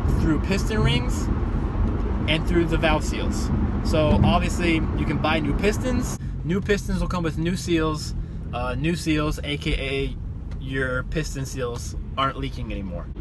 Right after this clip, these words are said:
Piston seals? Piston rings. Piston rings. Yeah. So if you get new pistons,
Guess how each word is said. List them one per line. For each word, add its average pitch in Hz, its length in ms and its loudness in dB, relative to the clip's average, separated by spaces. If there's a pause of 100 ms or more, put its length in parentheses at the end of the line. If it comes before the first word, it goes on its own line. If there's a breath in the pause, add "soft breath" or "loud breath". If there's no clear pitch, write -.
(140)
Piston - 240 -4
seals? 190 320 -4
Piston 156 260 -2
rings. 101 420 -4 (380)
Piston - 320 -2
rings. 67 380 -4 (360)
Yeah. - 120 -2 (380)
So 156 120 0
if 147 80 0
you 156 60 -2
get 190 140 0
new 202 100 2
pistons, 170 640 -2